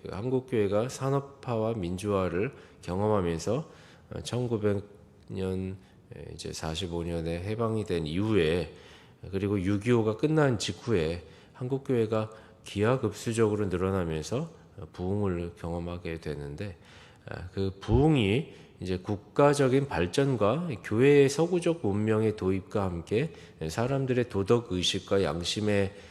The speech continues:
에, 어-, 어떤 그런 양심의, 에, 그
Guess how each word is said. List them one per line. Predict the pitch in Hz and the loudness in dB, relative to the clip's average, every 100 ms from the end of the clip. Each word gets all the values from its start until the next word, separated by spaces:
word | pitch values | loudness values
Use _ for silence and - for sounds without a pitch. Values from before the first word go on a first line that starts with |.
| - - | -20 -14
에, | - 71 | -12 -10
어-, | 71 78 - - - - | -10 -12 -14 -20 -18 -16
어떤 | - 85 87 87 | -8 -6 -4 -6
그런 | 92 90 90 90 90 - - - - | -2 0 0 -4 -8 -16 -20 -20 -6
양심의, | 80 85 98 - 107 107 104 101 | 0 2 2 0 2 4 4 2
에, | 110 113 - - - 92 95 | -2 -8 -12 -12 -14 -16 -12
그 | 82 80 80 78 | -6 -4 -4 -4